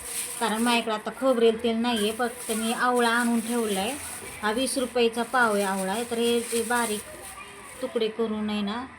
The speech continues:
मी म्हणजे दाखवील नंतर तुम्हाला, फक्त आता नाही सांगत काय. तर हे वीस रुपयाचा आवळा आणला, टोमॅटो पण नव्हते घरात, तर टोमॅटो पण आणले तीस रुपये किलो. आणि ही मटकी आहे बघा वीस रुपयाची,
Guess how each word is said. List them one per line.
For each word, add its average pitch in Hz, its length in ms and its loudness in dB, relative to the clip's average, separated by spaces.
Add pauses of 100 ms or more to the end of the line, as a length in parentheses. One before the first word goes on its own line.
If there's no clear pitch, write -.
(120)
मी 214 140 -4
म्हणजे 220 240 -4
दाखवील 226 440 0
नंतर 208 280 -6
तुम्हाला, 180 320 -6
फक्त 202 260 -12
आता 202 300 -6
नाही 202 160 -2
सांगत 202 300 -6 (120)
काय. 202 120 -6 (600)
तर 226 60 0
हे 226 200 4
वीस 254 380 0
रुपयाचा 240 380 2
आवळा 208 400 6 (680)
आणला, 202 420 -2
टोमॅटो 226 420 2
पण 233 160 -2
नव्हते 240 360 2
घरात, 196 280 -2 (120)
तर 208 60 -2
टोमॅटो 208 540 -2
पण 202 200 -2
आणले 196 340 0 (460)
तीस 214 220 -2
रुपये 196 260 -4
किलो. 196 280 0
आणि 196 200 0
ही 202 140 2
मटकी 226 400 2
आहे 208 240 2
बघा 202 180 2
वीस 226 300 0
रुपयाची, 185 640 -6